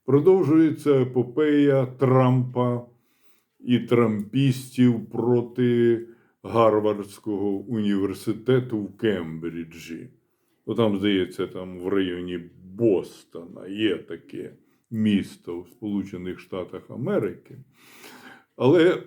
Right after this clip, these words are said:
найцікавіше, ну, там епопея в чому продовжується? Ну, позбавив він ліцензії, так, е, точніше, ця міністерка нова, е,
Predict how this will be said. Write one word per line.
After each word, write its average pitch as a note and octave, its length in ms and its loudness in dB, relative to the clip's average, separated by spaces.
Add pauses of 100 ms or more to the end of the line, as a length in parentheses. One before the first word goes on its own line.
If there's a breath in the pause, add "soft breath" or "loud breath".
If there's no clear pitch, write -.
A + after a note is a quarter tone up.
(120)
найцікавіше, C3+ 1400 2
ну, A3 140 0
там D#3+ 540 2
епопея D#3+ 560 4
в B2 100 0
чому A#2+ 340 -2
продовжується? F#2 1120 -8 (520 soft breath)
Ну, C#3 120 -4
позбавив C#3+ 840 4
він A#2 540 0
ліцензії, A2 1600 0 (640 soft breath)
так, F#2+ 640 -4
е, G2 540 -2 (100)
точніше, G#2+ 800 2 (440 soft breath)
ця G2+ 540 0 (140)
міністерка G#2 1080 -2
нова, F#2+ 640 -4 (520 soft breath)
е, G2+ 420 -6